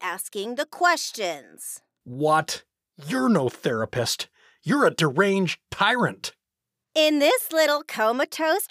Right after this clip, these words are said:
Speaker 1: framework of yours, I am.
Speaker 2: What do you want from me?
Speaker 1: Out there in the real world, I want you gone. I want you dead, but, but here, here in your mind,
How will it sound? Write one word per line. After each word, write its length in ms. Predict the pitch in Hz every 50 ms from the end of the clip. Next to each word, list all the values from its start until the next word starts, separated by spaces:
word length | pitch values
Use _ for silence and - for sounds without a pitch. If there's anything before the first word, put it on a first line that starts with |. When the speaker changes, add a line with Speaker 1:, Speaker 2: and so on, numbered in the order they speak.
| - -
Speaker 1:
framework 560 | 381 370 311 349 339 269 226 196 180 160 -
of 120 | 165 151
yours, 580 | 170 170 165 165 165 160 170 190 233 349 349 - - _ _ -
I 400 | 214 202 185 180 170 175 220 269 - _ -
am. 760 | - 339 311 277 247 226 196 175 165 151 139 143 151 151 180 _ _ _ _
Speaker 2:
What 300 | - 139 180 214 - _
do 80 | - 214
you 240 | 180 135 151 185 185
want 400 | 156 123 139 139 139 135 139 -
from 260 | - - 127 113 117
me? 380 | 113 107 101 98 90 87 - _ -
Speaker 1:
Out 240 | 220 233 220 - -
there 280 | - 247 254 262 277 285
in 100 | 277 247
the 100 | 233 220
real 320 | 220 247 254 262 254 247
world, 420 | 247 254 254 262 262 269 302 311 277 - _ _ _ _ _ -
I 260 | 240 254 277 285 277
want 380 | 226 190 180 208 214 202 - -
you 240 | 175 185 190 175 -
gone. 460 | - 220 214 208 185 135 92 82 87 _ _ _ _ _ _ _ _ _ -
I 80 | 214 240
want 320 | 247 262 311 339 277 202
you 220 | 220 254 214 175 _ _ _ _ -
dead, 460 | - 269 302 349 277 170 165 165 190
but, 140 | 180 208 - _ _ _ _ _ _ _ _ _ _ _ _ -
but 120 | - 226 214
here, 420 | - 349 403 302 190 147 117 175 - _ _ _ _ _ _ _ _
here 360 | - 311 349 359 349 330 311
in 160 | 269 240 226
your 340 | 208 190 185 202 233 262 269
mind, 380 | 262 247 240 240 247 240 233